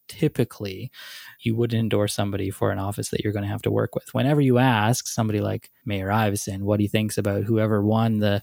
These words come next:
you know, the, the seat in the provincial election, he'll say, "Well, it doesn't matter because I have to work with whoever is elected." Uh, so it's a bit of a strange thing for Nickel to just use that as an opportunity to try to dig in at his favorite person, which is, of course, not you, Troy, sorry,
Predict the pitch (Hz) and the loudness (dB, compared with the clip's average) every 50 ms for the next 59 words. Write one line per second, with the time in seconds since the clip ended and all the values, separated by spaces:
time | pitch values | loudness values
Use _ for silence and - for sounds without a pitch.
0 | - _ _ - 110 107 101 101 107 - - - 113 - - - 120 117 113 - | -6 _ _ 0 0 2 2 2 0 0 0 -2 -4 -4 -2 -2 -2 -2 0 0
1 | 107 104 98 - 110 104 113 113 104 - 107 104 104 110 117 127 123 - - 104 | -2 -2 -2 -2 0 0 0 0 0 0 0 2 2 2 2 0 -2 -4 -6 -4
2 | 104 120 123 123 - 143 131 135 143 139 123 143 135 139 135 123 123 120 113 101 | -2 0 0 0 0 0 2 2 2 2 2 2 0 0 0 0 0 0 0 -2
3 | 101 101 107 107 - 113 110 110 117 117 - - 113 117 120 113 - 120 104 - | -4 -4 -6 -4 -2 0 0 2 2 0 0 -2 -2 0 0 0 -2 -4 -4 -2
4 | - 113 110 104 104 104 101 98 107 104 101 104 - - - 123 127 127 - _ | -2 0 0 0 -2 -2 -4 -4 -4 -4 -6 -6 -6 -6 -8 -8 -8 -10 -14 _
5 | _ - - - - - - _ _ - - - 139 - - 135 127 160 143 165 | _ -20 -20 -20 -20 -20 -20 _ _ -8 -8 -8 -8 -6 -6 -4 -4 0 0 0
6 | 156 135 127 - - - 117 107 107 104 101 - - 101 98 98 98 - 107 101 | 2 2 0 -2 0 0 0 0 0 0 -4 -4 -6 -8 -8 -8 -6 -4 -4 -4
7 | 101 101 - - 107 - - 110 104 110 101 - - - - 113 110 117 117 104 | -4 -6 -6 -6 -8 -4 -6 -4 -2 -2 -4 -4 -6 -6 -4 0 2 2 2 2
8 | - 113 104 101 104 98 110 101 101 104 - - 107 - - 101 101 98 104 101 | 0 0 2 2 0 0 0 -2 -2 -2 -4 -6 -10 -8 -8 -8 -6 -6 -6 -8
9 | - - - - - 104 104 98 104 - 107 104 104 110 107 104 101 104 104 104 | -8 -8 -8 -6 -4 -4 -4 -6 -4 -4 -4 -2 -2 -2 -2 -2 -2 -2 -4 -4
10 | - 107 104 - - 110 104 104 110 - - - 120 117 - - 123 131 131 - | -4 -4 -6 -4 -4 -4 -4 -4 -4 -8 -6 -6 -6 -6 -6 -6 -10 -10 -12 -12
11 | _ _ _ 127 123 - - 113 127 139 - - 120 110 101 - - - 139 143 | _ _ _ -8 -6 -6 -4 -4 -4 -4 -2 0 0 0 0 0 2 2 2 4
12 | 123 127 123 - - 113 101 101 101 - - 117 107 101 101 101 | 4 4 2 2 2 0 0 0 0 2 2 2 2 2 0 -2